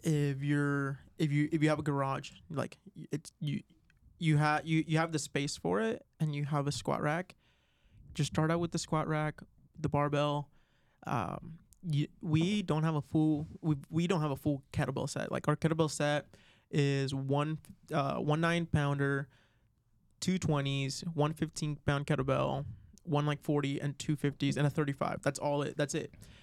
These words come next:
And multiple times, like, in the beginning, I was like, "Okay, I need to get a full kettlebell set. I need two of each." And it's been in my mind almost since, like, "Okay,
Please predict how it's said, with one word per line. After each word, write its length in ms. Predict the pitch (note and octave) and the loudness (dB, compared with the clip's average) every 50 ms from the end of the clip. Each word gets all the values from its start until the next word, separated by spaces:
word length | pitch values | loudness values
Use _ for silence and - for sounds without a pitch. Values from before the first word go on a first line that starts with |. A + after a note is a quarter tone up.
| - - - - - | -20 -20 -14 -4 0
And 80 | D3+ D#3 | 2 4
multiple 360 | E3 F3 F#3+ G3 G#3 F#3+ F3+ | 6 6 4 4 2 2 2
times, 360 | - E3 E3+ G3 G#3+ G3 D3 | 2 2 2 2 0 0 0
like, 140 | C#3+ C3+ C3+ | 0 0 -2
in 60 | C#3+ | -2
the 60 | C#3+ | -2
beginning, 500 | C#3 C#3+ C#3 D#3+ E3 D#3+ D3+ C#3 C3+ C#3+ - - - - | 0 0 2 2 2 2 0 -2 -4 -6 -10 -8 -2 -2
I 40 | |
was 140 | D3 C#3+ - | -2 -2 -2
like, 100 | - - - | -6 -8 -2
"Okay, 120 | - D#3 | 0 0
I 40 | D3 | 2
need 160 | D3+ D#3 D3 | 2 0 0
to 60 | D#3+ C#3+ | -2 -2
get 120 | - C#3+ | -2 -2
a 60 | - | -4
full 340 | - - - - E3 E3 D#3+ | -4 -6 0 2 2 2 2
kettlebell 380 | - - E3 D#3+ D#3 C#3+ C#3+ - | 2 0 0 0 0 -2 -2 -2
set. 180 | - - - | -4 -6 -6
I 40 | D3 | -6
need 180 | D3 D3+ C#3+ - | -6 -8 -8 -4
two 160 | - F3+ F3 | 0 2 2
of 100 | E3 D3 D#3 | 4 4 2
each." 280 | D#3 D#3 D#3 D#3 - - - - - - - - - - | 0 0 -2 -4 -6 -12 -16 -20 -20 -20 -20 -18 -8 -2
And 220 | - D#3+ D#3 D#3 | 0 2 2 2
it's 180 | D3+ C#3+ C#3+ - | 2 0 -2 -2
been 240 | - D3 D#3 E3 F#3 | 0 2 4 4 4
in 100 | F#3+ F#3 | 4 4
my 100 | E3+ D3 | 2 2
mind 400 | C#3+ C#3+ C#3+ C#3+ C#3+ D3 C#3+ C#3+ | 2 0 0 0 0 0 -2 -2
almost 340 | - D3 D3 C#3+ C3+ - - | 0 0 0 0 0 -2 -2
since, 240 | C#3+ C3+ C3+ C3 - | -2 -2 -2 -2 -4
like, 140 | A#2+ - - | -4 -4 -4
"Okay, 260 | G2+ - D3+ C3+ | -4 -2 -2 -2